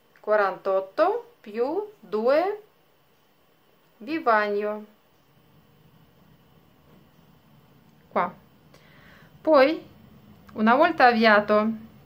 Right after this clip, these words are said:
le maglie e lavorato venticinque centimetri di altezza, anche questi centimetri si possono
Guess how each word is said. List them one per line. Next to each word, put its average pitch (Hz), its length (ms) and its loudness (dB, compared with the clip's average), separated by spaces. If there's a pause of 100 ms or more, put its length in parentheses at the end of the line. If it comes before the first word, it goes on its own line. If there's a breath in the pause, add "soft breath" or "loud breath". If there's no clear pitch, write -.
(180)
le 220 220 -2
maglie 196 580 -2
e 226 400 -2 (100)
lavorato 220 920 2 (800)
venticinque 233 720 -2
centimetri 214 540 0
di 202 80 -2
altezza, 202 680 0 (640 loud breath)
anche 247 340 0
questi 226 240 -2
centimetri 226 600 -2
si 202 140 -8
possono 214 720 -2